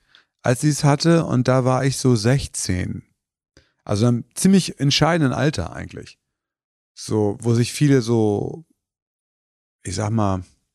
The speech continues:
äh, äh, ähm, viele Entscheidungen, viele Weggabeln, viele Schneisen gelegt worden sind oder sowas, weißt du, so. Ähm, und ich war halt in so einem Vakuum.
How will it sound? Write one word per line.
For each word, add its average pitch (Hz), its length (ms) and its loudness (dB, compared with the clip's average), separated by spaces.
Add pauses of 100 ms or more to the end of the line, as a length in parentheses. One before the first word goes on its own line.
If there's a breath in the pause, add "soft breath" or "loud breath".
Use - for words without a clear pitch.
(540)
äh, 98 60 -4
äh, 87 560 -6 (260)
ähm, 90 220 -10 (880)
viele 123 200 0
Entscheidungen, 110 720 0
viele 98 360 -6 (120)
Weggabeln, 92 880 -4 (280)
viele 113 200 -4
Schneisen 113 460 -2
gelegt 85 340 -8
worden - 180 -14
sind - 200 -18
oder - 140 -20
sowas, - 280 -20
weißt 120 120 -12
du, 135 80 -8
so. 104 180 -4 (680 soft breath)
Ähm, 123 460 2 (1120)
und 135 440 0 (600)
ich 110 160 -4
war 131 140 2
halt 139 120 0
in 113 80 -6
so 113 80 -2
einem 120 120 0
Vakuum. - 480 -6